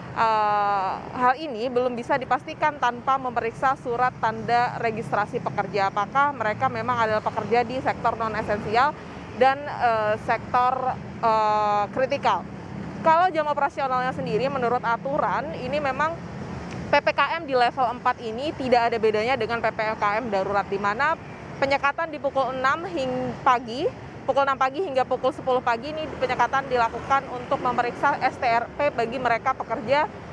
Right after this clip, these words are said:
esensial dan kritikal. Sedangkan pukul sepuluh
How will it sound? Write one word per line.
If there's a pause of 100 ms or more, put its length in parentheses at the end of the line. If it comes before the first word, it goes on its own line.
(100)
esensial
dan
kritikal.
Sedangkan
pukul
sepuluh